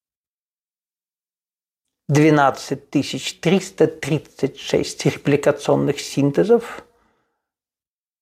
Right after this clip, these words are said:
в проникновенном синтезировании изначально и творении изначально вышестоящего отца трех видов тел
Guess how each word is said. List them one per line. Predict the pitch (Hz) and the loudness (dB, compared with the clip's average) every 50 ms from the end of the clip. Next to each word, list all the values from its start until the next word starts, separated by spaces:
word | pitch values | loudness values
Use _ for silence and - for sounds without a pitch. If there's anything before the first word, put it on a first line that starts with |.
| _ _ _ _ _ _ _ _ _ | _ _ _ _ _ _ _ _ _
в | - - - - | -8 -8 -8 -4
проникновенном | - 180 180 180 180 170 170 - 160 160 151 143 135 - - - - - - - - - | -2 2 4 4 4 4 4 2 4 6 6 6 6 4 0 -2 -8 -10 -10 -12 -12 -12
синтезировании | - - - 151 139 - 147 135 123 135 135 127 131 131 127 131 131 | -14 -8 -6 -6 -6 -4 -4 -2 0 2 2 2 0 0 0 -2 0
изначально | 131 131 135 - - - - - - - - | 0 -2 -4 -2 -2 -2 -2 -2 -4 -8 -12
и | - - - | -6 -6 -4
творении | - - 135 135 127 135 127 135 139 131 | 0 2 2 4 4 4 2 2 0 -4
изначально | 139 131 - - - - - - | -6 -6 -6 -4 -4 -4 -4 -6
вышестоящего | 135 - - - 135 127 - - - 135 | -8 -8 -4 -2 -2 -2 -2 -4 -4 -4
отца | - - 143 | 0 -2 -2
трех | 139 - - 147 139 - - | -4 -2 -2 -2 -2 0 0
видов | 139 139 135 139 - - - | -2 -2 -2 -4 -8 -8 -6
тел | - - 247 262 254 - | -2 0 0 0 0 -2